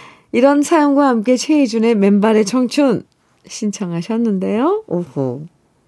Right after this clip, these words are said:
맞아요. 옛날 고전 영화들 다시 보면 진짜 새롭죠. 옛날 거리들 보는 재미도 있고 또 원로 배우들의 젊은 시절 보는 것도 재밌고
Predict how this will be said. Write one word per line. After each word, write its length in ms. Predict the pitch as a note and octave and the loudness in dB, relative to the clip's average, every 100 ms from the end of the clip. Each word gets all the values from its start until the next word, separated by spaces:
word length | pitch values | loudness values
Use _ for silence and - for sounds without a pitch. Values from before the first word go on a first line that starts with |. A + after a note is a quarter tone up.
| _ - - - | _ -18 -16 0
맞아요. 420 | G3 F#3 D#3 C3 - _ _ _ - - - - | 2 2 0 -4 -10 _ _ _ -20 -20 -12 0
옛날 280 | A#3 C#4 A3+ | 2 2 0
고전 400 | - A3 D#4+ B3+ | -2 0 2 2
영화들 440 | F#3+ A3+ F#3+ E3+ | 2 0 -2 -6
다시 300 | F3 F3 F#3+ | -6 -8 -6
보면 520 | F#3 F3+ F3 G3+ F3+ - _ _ _ _ - - | -4 -2 0 0 -2 -8 _ _ _ _ -18 -10
진짜 340 | - G3+ G#3 C#4 | -4 -2 0 2
새롭죠. 640 | D4 B3 F#3 - F3 D3 _ _ _ _ - - - | 2 0 -2 -2 -2 -4 _ _ _ _ -20 -20 0
옛날 400 | A3 B3+ C4 C4 | 2 4 4 2
거리들 500 | - G3 G#3+ G3+ G3+ | 0 0 0 0 -2
보는 280 | F#3 F3+ F3 | -2 -4 -2
재미도 680 | F#3 F3 E3+ E3 E3 E3 | -2 -2 -2 -4 -2 -2
있고 500 | - F3 _ E3 E3 | -2 -4 _ 0 0
또 440 | - B3+ G#3 C4+ F#4+ _ _ _ | 0 2 4 2 0 _ _ _
원로 340 | E3 A3 E4+ | 2 4 4
배우들의 840 | B3 F#3 A3 A#3 G3+ F#3+ G3 F#3 - | 2 2 0 -2 -2 0 0 -2 -8
젊은 400 | - E3 G#3 D4+ | -8 -4 -2 -2
시절 760 | - - C4 D#3 D3+ F#3 D3+ C3+ | -4 -4 -4 -4 -4 -4 -6 -8
보는 280 | - F#3+ F#3+ | -4 -2 -2
것도 280 | D#3+ - D3 | -4 -10 -8
재밌고 540 | - F3+ E3 - C3+ | -2 -2 -2 -8 -14